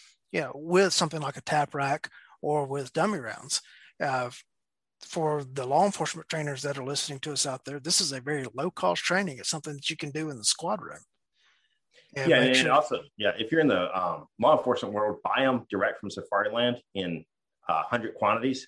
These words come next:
Speaker 2: 'cause they're ridiculously cheap when you do it that way. There's no excuse not to give those things out when you're buying 'em by the hundreds.
Speaker 1: Yeah, I, I bought a bunch of them myself, as well as dummy rounds and all of the standard pistol calibers,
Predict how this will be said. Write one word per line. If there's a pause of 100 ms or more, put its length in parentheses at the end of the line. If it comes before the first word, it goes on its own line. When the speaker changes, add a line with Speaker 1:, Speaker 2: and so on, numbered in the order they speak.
(160)
Speaker 2:
'cause
they're
ridiculously
cheap
when
you
do
it
that
way. (360)
There's
no
excuse
not
to
give
those
things
out
when
you're
buying
'em
by
the
hundreds. (720)
Speaker 1:
Yeah,
I,
I
bought
a
bunch
of
them
myself,
as
well
as
dummy
rounds
and
all
of
the
standard
pistol
calibers,